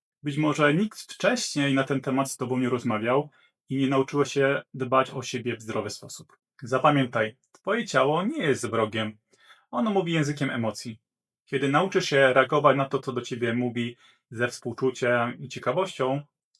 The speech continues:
i będziesz reagował jak na przyjaciela, a nie z niechęcią jak na nieproszonego gościa, objawy przestaną cię przerażać i zaczną się wyciszać.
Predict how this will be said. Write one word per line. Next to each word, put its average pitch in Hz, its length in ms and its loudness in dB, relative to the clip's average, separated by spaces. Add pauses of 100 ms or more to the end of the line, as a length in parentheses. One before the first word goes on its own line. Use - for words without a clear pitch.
(260)
i 123 80 -6
będziesz 123 320 0
reagował 123 360 4
jak 117 140 2
na 120 80 0
przyjaciela, 113 680 -2 (220)
a 127 100 -10
nie 131 420 0 (360)
z 110 160 -10
niechęcią 135 520 0
jak 117 180 2
na 117 480 2
nieproszonego 117 560 -4
gościa, 127 500 -2 (340)
objawy 156 380 0
przestaną 131 420 -4
cię 135 120 -8
przerażać 120 640 0 (140)
i 139 100 -6
zaczną 113 380 -4
się 110 340 -6
wyciszać. 139 540 -10